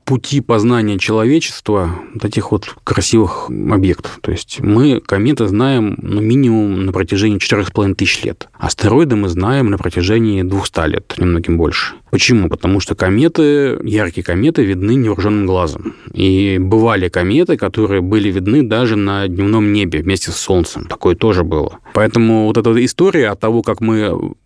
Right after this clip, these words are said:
фараон Древнего Египта, там, Пепе второй наблюдал, возможно, комету Хейла-Боппа в предыдущее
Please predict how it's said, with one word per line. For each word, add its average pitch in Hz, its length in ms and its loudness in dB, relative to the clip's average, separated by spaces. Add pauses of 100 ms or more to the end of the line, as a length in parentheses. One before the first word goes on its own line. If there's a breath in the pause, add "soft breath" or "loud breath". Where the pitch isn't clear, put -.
(100)
фараон 110 520 2
Древнего 104 400 0
Египта, 104 460 -4
там, 85 200 -2
Пепе 92 480 0 (280)
второй 98 440 0
наблюдал, 95 560 0
возможно, 98 460 0
комету 101 320 0
Хейла-Боппа 98 720 0
в - 40 -20
предыдущее 98 520 0